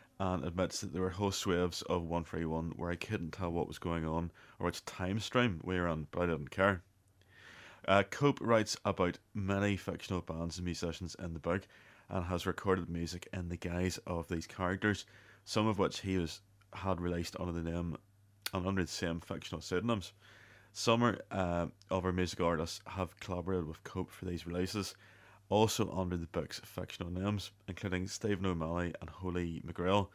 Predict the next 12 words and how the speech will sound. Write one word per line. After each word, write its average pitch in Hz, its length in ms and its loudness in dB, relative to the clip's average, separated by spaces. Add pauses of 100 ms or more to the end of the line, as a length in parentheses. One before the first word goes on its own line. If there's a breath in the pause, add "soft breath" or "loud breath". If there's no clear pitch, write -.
(260 loud breath)
as - 140 -8
Drone 98 420 0
Group 95 320 2 (180)
Vesuvio, 95 580 2 (540 loud breath)
and 92 260 2
with 87 180 -4
Robert 90 320 2
Courtney 90 380 -4
and 87 180 -2 (100)
Donald 87 300 -4
Ross 85 420 2
Skinner 95 460 2